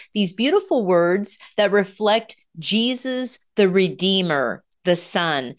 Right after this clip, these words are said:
But we also have in the gospel, I love this Gospel of John, and so many people, it, it really is the kernel of the kerygma of, of what our faith is all about,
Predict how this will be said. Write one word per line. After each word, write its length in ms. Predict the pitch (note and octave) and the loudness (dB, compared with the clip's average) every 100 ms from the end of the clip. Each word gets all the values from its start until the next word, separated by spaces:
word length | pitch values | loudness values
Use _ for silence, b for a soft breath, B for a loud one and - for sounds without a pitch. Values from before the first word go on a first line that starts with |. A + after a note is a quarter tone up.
| B B | B B
But 120 | A#3 | 0
we 200 | G#3 A#3+ | 4 4
also 340 | A#3+ F#4 F#4 E4 | 4 2 2 2
have 320 | A#3 G3 F3+ | 2 -2 0
in 80 | E3 | -2
the 80 | D#3+ | -2
gospel, 1000 | F3+ B3+ F4+ G4 - D3+ C3 C#3 E3+ _ b b _ | -2 -4 -2 -2 -2 0 0 0 -6 _ b b _
I 60 | F#3 | -8
love 300 | G3+ A3+ C#4 | -4 -2 -2
this 200 | D4+ - | -2 0
Gospel 500 | F#3 F3+ F#3+ - F#3+ | 2 0 -2 -2 0
of 120 | F3 | 0
John, 640 | E3+ E3 C#3+ B2+ C3 F3+ A#3+ _ _ _ _ _ | -2 -4 -4 -6 -6 -8 -12 _ _ _ _ _
and 280 | D#3+ D#3 D3 | -4 -4 -4
so 200 | C#3+ F3+ | -2 0
many 200 | F#3 E3+ | 0 -2
people, 680 | D#3+ - E3+ D#3 C#3 C3+ - | -4 -8 -4 2 2 2 0
it, 120 | A2 - | -8 -4
it 300 | D3 F#3+ G#3 | -2 0 2
really 440 | C4+ B3+ G#3+ - | 2 4 2 4
is 320 | G#3 G3 F#3 | 2 2 0
the 120 | E3+ | -2
kernel 640 | D#3 - A3 G#3 F#3 D3+ D3 | -4 -2 0 2 2 0 0
of 220 | D#3+ D#3+ D3+ | 0 0 -2
the 100 | D#3+ | -6
kerygma 760 | - D#3 E3 E3 D#3+ C3+ C3 B B B | -6 -2 -2 -2 -4 -4 -4 B B B
of, 340 | D#3 D3 C#3 C#3+ - | 0 0 0 -10 -4
of 260 | D#3 C#3+ - _ _ _ _ _ _ _ _ | -4 -4 -16 _ _ _ _ _ _ _ _
what 220 | E3+ G3 | -2 2
our 120 | G#3 F#3 | 2 2
faith 300 | F#3+ E3+ D#3+ | 0 0 -2
is 140 | D3+ | -2
all 200 | C3+ C3+ | 0 0
about, 440 | C3 D#3 B2+ - | 0 -2 -2 -6